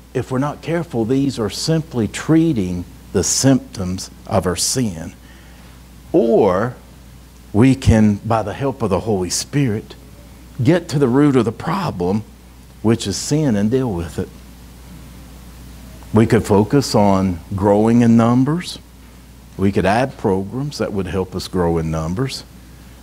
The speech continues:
But what we truly, really need is the Holy Spirit to convict us. And then we need to repent on what is hindering us from walking with God the way we should.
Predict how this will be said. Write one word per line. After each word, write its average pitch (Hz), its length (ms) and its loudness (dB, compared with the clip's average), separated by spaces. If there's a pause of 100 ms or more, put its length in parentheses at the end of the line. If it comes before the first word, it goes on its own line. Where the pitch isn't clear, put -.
(120)
But 160 140 2
what 180 200 0
we 175 140 4
truly, 220 800 0
really 170 640 2
need 135 500 2
is 104 180 -6
the 98 140 -4
Holy 120 460 -4
Spirit 113 640 -6
to - 100 -10
convict 117 540 -4
us. - 360 -8 (2250)
And 98 220 4
then 127 360 4
we 98 160 4
need 101 380 -2
to 95 280 -6 (340)
repent 98 760 -2 (800)
on 110 340 4
what 131 280 0
is 107 160 0
hindering 139 720 0
us 85 320 -8
from 98 300 0
walking 131 420 0
with 95 220 -4
God 92 320 -2
the 92 100 -2
way 90 220 0
we 98 140 -2
should. - 500 -4